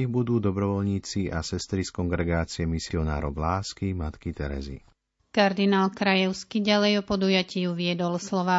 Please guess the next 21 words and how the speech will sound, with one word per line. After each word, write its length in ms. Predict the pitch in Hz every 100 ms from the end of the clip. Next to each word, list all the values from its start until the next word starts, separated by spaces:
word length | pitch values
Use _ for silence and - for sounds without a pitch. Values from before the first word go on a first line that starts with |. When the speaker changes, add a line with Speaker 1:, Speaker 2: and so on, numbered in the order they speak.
| 180
Speaker 2:
pápeža 480 | 180 170 180 180 175
Františka 720 | - 190 196 226 - - 220
z 240 | 196 202
jeho 80 | 196
stretnutia 800 | 190 - 196 - 185 185 180 170
s 80 | 175
umelcami, 720 | 180 185 185 - 185 170 160
keď 240 | - 170
povedal, 640 | 165 180 180 180 185 180 -
že 320 | 208 190 180
umenie 560 | 190 208 220 220 220 185
je 80 |
cestou 480 | - 175 - - 175 170
k 80 | -
Pánovi, 720 | 185 175 190 190 185 165 - -
pretože 400 | 185 - 208 233
nás 320 | 226 220 -
uvádza 560 | 190 180 180 175 - 180
do 160 | 165
kontaktu 640 | - 170 175 175 - -
s 80 | 170